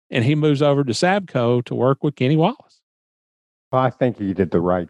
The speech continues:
Speaker 2: thing because, as you pointed out, he had all that time with Darrell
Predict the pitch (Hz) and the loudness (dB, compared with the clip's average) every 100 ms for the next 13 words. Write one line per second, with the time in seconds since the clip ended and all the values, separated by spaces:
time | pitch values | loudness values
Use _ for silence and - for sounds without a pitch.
0 | - 95 80 73 87 82 - 113 101 107 | -6 -4 -4 -4 -4 -4 -2 2 2 2
1 | 101 - 139 107 82 117 76 - _ _ | 0 0 0 0 0 -2 -2 -8 _ _
2 | _ _ _ 110 104 95 82 - 151 170 | _ _ _ -4 0 0 -2 -2 0 2
3 | 160 135 135 123 - 127 120 90 90 - | 0 0 -2 -4 -2 0 2 2 0 -2
4 | 117 131 107 92 | 0 2 2 0